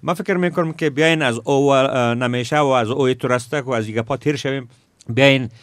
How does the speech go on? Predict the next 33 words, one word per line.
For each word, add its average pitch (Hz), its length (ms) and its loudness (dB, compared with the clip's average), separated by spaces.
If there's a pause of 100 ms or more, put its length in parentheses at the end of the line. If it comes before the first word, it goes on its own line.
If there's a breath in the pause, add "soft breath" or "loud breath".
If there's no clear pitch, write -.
(220 soft breath)
یک 113 160 -6
چند 165 280 0
نفر 139 220 -2 (260 soft breath)
صدا 135 380 2
اگه 120 140 2
می‌کنه، 117 520 -2 (180 soft breath)
یک 107 80 -6
چند 131 260 -2
نفر 120 220 -4
دیگه 113 200 0
بیای 123 260 -2
پالوش 110 320 -4
ساد 135 220 -6
شوه 139 260 -2 (260 soft breath)
و 139 60 2
ما 147 260 2
یقیناً 147 460 0 (380 soft breath)
بعد 127 220 2
از 123 100 0
اینکه 123 360 -2
علم 107 180 -4
آوری 98 320 0
می‌کنیم، 107 500 -4
بعد 104 160 -2
از 101 60 -6
اینکه 101 320 -6 (260 loud breath)
تمام 143 320 -4
جوانب 110 560 0
موضوع 101 300 -2
را 101 60 0
می‌سنجیم، 113 640 -4 (280 loud breath)
بیاین 180 340 -2
که 160 340 -4